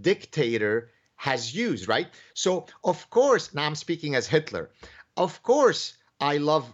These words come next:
all people and I want everybody to live with full dignity, but not the Jews. Come on, they're parasites.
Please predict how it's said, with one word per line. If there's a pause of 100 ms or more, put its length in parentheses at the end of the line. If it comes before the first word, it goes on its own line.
all
people
and
I
want
everybody
to
live
with
full
dignity, (360)
but
not
the
Jews.
Come
on,
they're
parasites.